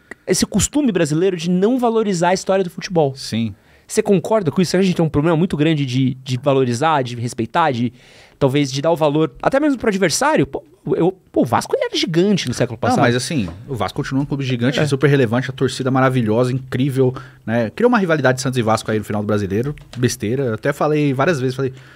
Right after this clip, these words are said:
Speaker 2: acho que se eu não fosse santista, eu seria vascaíno", porque eu gosto muito, eu acho a história maravilhosa.
Speaker 1: É, eu tenho ódio do Vasco, mas
Speaker 2: Não, tudo
Speaker 1: respeito.
Speaker 2: bem, mas assim, é, do Brasileiro noventa e sete, por causa disso?
Speaker 1: Não, Mercosul.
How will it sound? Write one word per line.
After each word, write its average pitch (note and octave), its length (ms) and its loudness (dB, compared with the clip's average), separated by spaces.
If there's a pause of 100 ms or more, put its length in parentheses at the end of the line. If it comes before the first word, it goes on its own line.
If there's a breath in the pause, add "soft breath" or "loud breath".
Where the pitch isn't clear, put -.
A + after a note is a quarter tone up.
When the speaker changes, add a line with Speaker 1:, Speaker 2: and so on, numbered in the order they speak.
(180 loud breath)
Speaker 2:
acho - 20 -2
que - 60 -4
se - 60 -2
eu - 20 0
não G#3 60 0
fosse - 180 0
santista, F#3+ 180 -2
eu F#3+ 80 -4
seria G3 160 4
vascaíno", E3 480 -2
porque - 100 -8
eu C3+ 60 -2
gosto F3 200 0
muito, E3 200 2
eu A#2+ 60 4
acho - 140 -4
a - 40 -2
história D#3 320 0
maravilhosa. C#3+ 400 2
Speaker 1:
É, - 20 4
eu C3 60 4
tenho F3+ 100 4
ódio D#3+ 220 2
do B2+ 80 2
Vasco, B2+ 320 0
mas F#3+ 240 2
Speaker 2:
Não, - 60 -4
tudo - 80 -10
Speaker 1:
respeito. F#3 340 2
Speaker 2:
bem, B2 260 2
mas C3+ 220 -2
assim, B2 340 -4 (340)
é, G2 300 -4
do G#2+ 80 -12
Brasileiro G#2+ 300 2
noventa G2 240 0
e F2+ 40 -2
sete, F#3+ 360 2
por - 80 -10
causa G2 180 -4
disso? B2 180 -2
Speaker 1:
Não, C3 60 2
Mercosul. B2 580 0